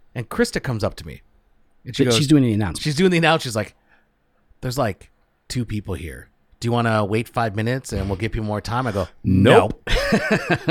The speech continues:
Speaker 2: We
Speaker 1: go,
Speaker 2: don't do
Speaker 1: "Nope,
Speaker 2: that.
Speaker 1: I don't, we don't do that. We're gonna go ahead and start so that we end on time because we still have to reset and get everything ready. That's not fair to the worship team and the volunteer teams,
Speaker 2: Yeah.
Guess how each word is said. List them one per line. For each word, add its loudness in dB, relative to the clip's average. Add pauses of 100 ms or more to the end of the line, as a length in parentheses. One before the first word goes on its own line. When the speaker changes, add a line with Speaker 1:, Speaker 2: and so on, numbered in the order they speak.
Speaker 2:
We 6
Speaker 1:
go, 4
Speaker 2:
don't 4
do 6
Speaker 1:
"Nope, 4
Speaker 2:
that. -4
Speaker 1:
I 4
don't, 0
we 0
don't 4
do 2
that. 0
We're -4
gonna 2
go 4
ahead 4
and 0
start 2 (120)
so -8
that 2
we -2
end 2
on 0
time -2
because -4
we -4
still 2
have 0
to -4
reset 0
and -8
get 2
everything -2
ready. 0 (280)
That's -4
not -4
fair -4
to -4
the -2
worship -4
team -6
and -4
the -2
volunteer -2
teams, -6
Speaker 2:
Yeah. -8